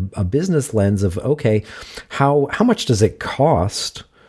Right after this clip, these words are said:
to operate that as well?" And so with this,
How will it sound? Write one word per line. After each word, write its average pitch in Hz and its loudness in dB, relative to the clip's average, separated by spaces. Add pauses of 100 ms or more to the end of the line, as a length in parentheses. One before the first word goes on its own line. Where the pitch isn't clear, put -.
(420)
to 113 2
operate 78 -2
that 80 -4
as 95 -2
well?" 135 4
And 127 2
so 156 2
with 139 0
this, 123 0